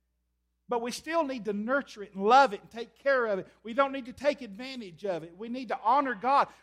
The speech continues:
Part of worshiping God is being good stewards of everything God has given us.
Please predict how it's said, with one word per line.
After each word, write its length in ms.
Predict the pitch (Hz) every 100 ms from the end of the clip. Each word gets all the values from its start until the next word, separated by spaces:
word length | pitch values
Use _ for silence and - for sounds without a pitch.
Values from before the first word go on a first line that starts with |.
| -
Part 220 | 285 349
of 80 | 247
worshiping 560 | 302 - 240 220 202
God 460 | 185 320 349 208 214 - -
is 160 | 254
being 260 | 196 269 214
good 220 | 339 381
stewards 400 | - 349 254 208
of 80 | 226
everything 340 | 262 214 220
God 320 | 190 247 208 190
has 160 | 190
given 320 | 156 185 147
us. 240 | 120 -